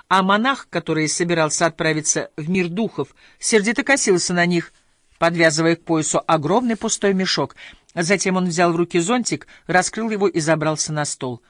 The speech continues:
Очевидно, такого поворота событий не ожидал даже господин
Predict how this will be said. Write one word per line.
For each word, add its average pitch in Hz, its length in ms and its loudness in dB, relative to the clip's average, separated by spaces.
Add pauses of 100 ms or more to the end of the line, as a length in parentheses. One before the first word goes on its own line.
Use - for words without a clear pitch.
(280)
Очевидно, 180 540 -2
такого 170 400 0
поворота 190 440 0
событий 214 460 -2
не 202 120 0
ожидал 139 360 -2
даже 135 240 -6
господин 165 500 -2